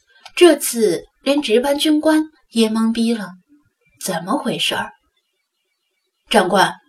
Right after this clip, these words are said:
会不会这是另一艘潜艇在回应他，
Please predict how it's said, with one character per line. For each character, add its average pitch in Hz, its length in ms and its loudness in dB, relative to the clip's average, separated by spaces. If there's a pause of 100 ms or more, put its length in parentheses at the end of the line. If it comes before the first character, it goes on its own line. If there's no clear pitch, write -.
(360)
会 311 160 2
不 190 120 -6
会 - 320 -4 (200)
这 302 140 2
是 254 100 0
另 269 200 6
一 226 40 2
艘 247 160 -4
潜 247 240 -2
艇 175 220 -6
在 202 140 -6
回 170 160 0
应 135 160 0
他， - 240 -8